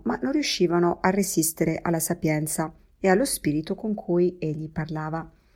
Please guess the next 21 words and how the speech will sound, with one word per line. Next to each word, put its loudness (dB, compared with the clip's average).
E 4
così 6
sollevarono 4
il -6
popolo, 2
gli 2
anziani 4
e 2
gli -2
scribi, 0
gli 0
piombarono 2
addosso, 0
lo -2
catturarono -2
e 4
lo 2
condussero -2
davanti -2
al -4
Sinedrio. -4